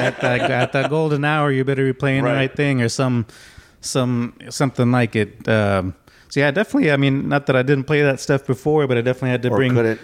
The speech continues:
Speaker 1: more stuff. Uh, I was definitely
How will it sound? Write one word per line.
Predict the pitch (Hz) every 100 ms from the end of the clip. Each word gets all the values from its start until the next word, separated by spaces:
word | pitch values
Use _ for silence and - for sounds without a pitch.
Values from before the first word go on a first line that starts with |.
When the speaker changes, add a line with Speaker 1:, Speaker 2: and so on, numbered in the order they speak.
| - -
Speaker 1:
more | 143 131
stuff. | - 139 131 - - - - _ -
Uh, | 131 117 110 104 98 - _ _ _ _ -
I |
was | 123
definitely | 143 135 123